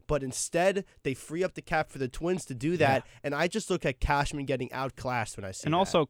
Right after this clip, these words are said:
Speaker 3: Correa, I think he's opt-outs, too.
Speaker 2: Every
Speaker 3: after
Speaker 2: year.
Speaker 3: every year, so perfect for the Yankees, obviously, too. I don't know. It just feels like the Yankees, their Achilles heel has always been clutch hitting in the postseason,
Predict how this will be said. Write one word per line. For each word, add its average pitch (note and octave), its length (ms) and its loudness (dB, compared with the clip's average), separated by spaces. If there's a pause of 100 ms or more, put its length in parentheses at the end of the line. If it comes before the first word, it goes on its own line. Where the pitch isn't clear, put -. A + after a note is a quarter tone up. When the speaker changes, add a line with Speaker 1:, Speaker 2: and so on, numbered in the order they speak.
Speaker 3:
Correa, D#3 640 6 (120)
I - 40 -4
think G#3 140 4
he's D3+ 140 4
opt-outs, C3+ 460 4
too. B2+ 320 0 (220)
Speaker 2:
Every B2+ 120 0
Speaker 3:
after D#3 180 4
Speaker 2:
year. D3 300 4
Speaker 3:
every D#3 280 6
year, B2+ 180 4
so A#2 300 -6 (160)
perfect C#3 280 0
for C3 60 -2
the A#2 80 -2
Yankees, B2 340 0
obviously, A#2 380 -6
too. A#2+ 240 -6 (140)
I E3 80 8
don't E3 100 6
know. C3 140 4
It C3+ 80 0
just - 160 -10
feels F3+ 240 4
like D#3+ 220 2
the C#3 100 -2
Yankees, D3 600 0 (460)
their C#3 400 2
Achilles E3+ 380 2
heel D#3+ 140 4
has C3+ 80 2
always D3 200 4
been C#3 160 0
clutch D3+ 300 2
hitting D3 260 4
in D3 60 0
the D#3 80 -2
postseason, A#2+ 640 0